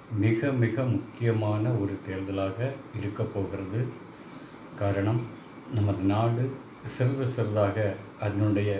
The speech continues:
ஜனநாயகத் தன்மையையும் மதச்சார்பின்மை என்ற தன்மையையும் இழந்து கொண்டிருக்கின்றது. இதை நீங்கள் பார்த்து கொண்டிருக்கின்றீர்கள். கழகத்தின் வணக்கங்கள்.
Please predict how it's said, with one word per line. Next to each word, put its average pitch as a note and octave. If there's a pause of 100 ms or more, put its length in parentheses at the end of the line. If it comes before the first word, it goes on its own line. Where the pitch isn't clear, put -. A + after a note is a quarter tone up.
(160)
ஜனநாயகத் A2
தன்மையையும் G#2+ (960)
மதச்சார்பின்மை A2 (300)
என்ற G2+
தன்மையையும் G#2+ (160)
இழந்து G2
கொண்டிருக்கின்றது. F#2 (640)
இதை A2 (1000)
நீங்கள் G2
பார்த்து B2
கொண்டிருக்கின்றீர்கள். G2 (1800)
கழகத்தின் B2
வணக்கங்கள். G2